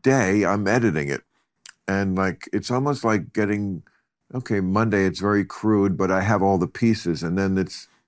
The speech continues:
just like in the editing room, I would imagine, it's really fun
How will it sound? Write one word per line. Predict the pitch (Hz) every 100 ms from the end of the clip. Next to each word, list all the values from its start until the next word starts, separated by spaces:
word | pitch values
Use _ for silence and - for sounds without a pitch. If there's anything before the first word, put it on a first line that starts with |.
| _
just | - 135 127
like | 135 -
in | 113 107
the | 92
editing | 110 113 92
room, | 85 82
I | 82 85
would | 82
imagine, | 85 87 82 85
it's | 87 -
really | 135 143
fun | 131 - 107 90 73 71